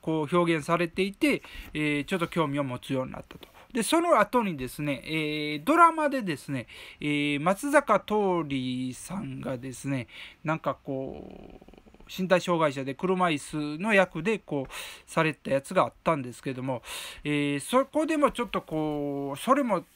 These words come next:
だからリアルを見て、そのドラマも見てっていうことで、ちょっとその車椅子バスケ、車椅子のこう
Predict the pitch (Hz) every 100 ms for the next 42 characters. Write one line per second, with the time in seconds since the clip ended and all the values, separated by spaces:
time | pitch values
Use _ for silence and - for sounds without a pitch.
0 | _ - 214 202 196 320 302 277 262 269
1 | 302 262 247 254 254 247 233 254 233 226
2 | 214 196 208 233 208 - 180 196 202 185
3 | 165 156 180 135 - - - - - 277
4 | - 190 180 160 - - 285 277 269 240
5 | - 226 226 196 208 - - 143 - -
6 | 214 220 220 185 - 190 139 - 139 180